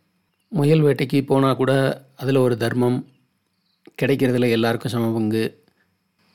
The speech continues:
இதோட சேர்ந்து முயலை எப்படிலாம் பிடிக்கலாம் அப்படிங்கிற நுணுக்கங்களோட சேர்ந்து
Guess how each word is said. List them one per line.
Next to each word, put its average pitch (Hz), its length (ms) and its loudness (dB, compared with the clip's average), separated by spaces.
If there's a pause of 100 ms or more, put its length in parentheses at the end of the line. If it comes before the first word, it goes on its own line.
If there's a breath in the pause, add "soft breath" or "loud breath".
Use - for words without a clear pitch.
(120)
இதோட 143 320 4
சேர்ந்து 127 720 4 (200)
முயலை 139 400 4
எப்படிலாம் 131 400 2
பிடிக்கலாம் 113 540 0 (180)
அப்படிங்கிற 120 420 0
நுணுக்கங்களோட 120 680 0
சேர்ந்து 110 540 -2